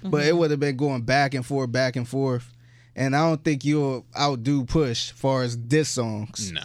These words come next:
Speaker 1: Dis-, disrespectful diss songs. So, uh, I think that was just the wrong person to do it. Meek Mill might have been perfect.
Speaker 3: Yes.
Speaker 2: Mm-hmm.
Speaker 1: But, um, Pusha T,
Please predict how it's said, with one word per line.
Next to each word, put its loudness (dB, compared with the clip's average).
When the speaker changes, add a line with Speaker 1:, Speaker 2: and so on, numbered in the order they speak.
Speaker 1:
Dis-, -2
disrespectful 0
diss -2
songs. -6
So, -2
uh, -4
I 2
think 0
that 4
was 0
just -4
the -6
wrong 0
person 0
to 0
do 2
it. -2
Meek 2
Mill 2
might 2
have 2
been 2
perfect. 2
Speaker 3:
Yes. -8
Speaker 2:
Mm-hmm. -6
Speaker 1:
But, 2
um, -2
Pusha 0
T, 2